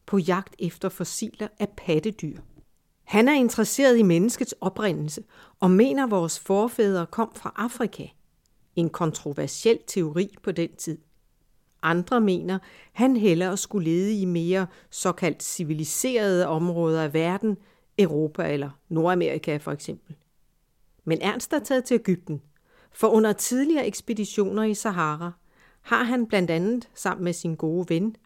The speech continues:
østrigeren Richard Markgraf, fundet fossiler fra et forhistorisk hav,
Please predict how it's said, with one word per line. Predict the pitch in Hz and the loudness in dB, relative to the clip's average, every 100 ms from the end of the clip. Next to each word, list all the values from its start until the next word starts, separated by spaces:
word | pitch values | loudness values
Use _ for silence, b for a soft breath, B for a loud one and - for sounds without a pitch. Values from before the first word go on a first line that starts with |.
| _ 185 | _ -2
østrigeren | 190 - 208 190 151 151 b b - | -2 -4 -8 -6 -6 -8 b b -6
Richard | 160 175 165 | -4 -4 -2
Markgraf, | 147 170 - 190 165 165 - _ _ _ _ _ | -2 -2 -4 -6 -6 -8 -14 _ _ _ _ _
fundet | - 214 220 220 | 4 6 6 4
fossiler | 214 - 247 254 240 | -4 -6 -8 -6 -6
fra | 233 202 | -4 -2
et | 180 | -4
forhistorisk | - - 190 226 247 - - 175 - | -6 -4 -4 -4 -8 -8 -8 -8 -10
hav, | - 208 233 | -10 -8 -8